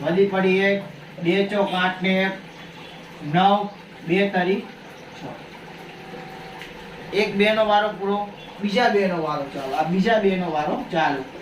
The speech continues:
બે પંચા દસ નો ઝીરો, વધી પડી એક, બે ચોક આઠ ને એક, નવ, બે તરી છ.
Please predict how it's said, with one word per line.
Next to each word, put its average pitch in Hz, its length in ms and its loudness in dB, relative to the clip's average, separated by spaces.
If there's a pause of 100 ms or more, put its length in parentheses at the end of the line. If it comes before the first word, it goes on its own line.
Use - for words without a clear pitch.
(220)
બે 190 160 6
પંચા 202 380 2
દસ 190 240 2 (120)
નો 202 100 2
ઝીરો, 185 440 2 (560)
વધી 180 200 2
પડી 202 440 4
એક, 202 340 0 (600)
બે 196 240 4
ચોક 202 300 2
આઠ 196 340 2
ને 196 200 4
એક, 208 120 2 (800)
નવ, 190 360 6 (440)
બે 180 220 4
તરી 175 360 2
છ. - 120 -10